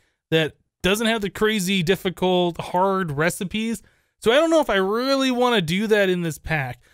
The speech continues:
So yeah, you guys let me know in the comments down below if you wanna see me do anything further in this mod pack. I know I kinda asked you guys last episode, but then I, I had forgotten that there were these things in the mod pack that we had yet to do. So yeah, that's pretty cool that we got these all knocked out.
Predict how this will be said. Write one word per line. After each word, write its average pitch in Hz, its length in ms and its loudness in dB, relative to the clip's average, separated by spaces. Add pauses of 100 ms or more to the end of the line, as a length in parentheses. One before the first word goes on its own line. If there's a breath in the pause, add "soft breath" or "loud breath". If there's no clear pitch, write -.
(100)
So 226 100 0
yeah, 226 200 2
you 214 180 0
guys 359 200 2
let 330 120 2
me 302 100 0
know 254 320 2
in 214 80 -2
the 208 80 -4
comments 226 340 -2
down 208 220 -2
below 180 300 2
if 175 100 -6
you 185 80 2
wanna 269 180 2
see 247 160 -4
me 240 120 0
do 185 200 0
anything 208 480 0
further 208 520 0
in 196 100 0
this 190 140 -6
mod 196 220 0
pack. 214 220 -2
I 160 40 0
know 233 160 0
I 226 40 2
kinda 185 220 -2
asked 175 300 -2
you 170 60 -6
guys 156 220 0
last 165 320 -2
episode, 196 440 0
but 156 100 -4
then 269 120 2
I, 208 380 -2
I 175 60 -2
had 170 120 -4
forgotten 175 420 -2
that 135 120 -4
there 156 120 0
were 151 100 2
these 214 340 2
things 165 400 0 (300)
in 170 120 2
the 165 60 2
mod 160 300 2
pack 170 240 -2
that 156 80 -2
we 147 140 0
had 139 120 -2
yet 175 360 -2
to 151 80 -4
do. 170 520 2 (260 soft breath)
So 190 120 0
yeah, 240 180 2
that's 175 180 0
pretty 277 200 -2
cool 262 220 0
that 185 80 2
we 175 80 2
got 202 260 0
these 190 200 -4
all 175 160 2
knocked 165 440 -2
out. 190 260 0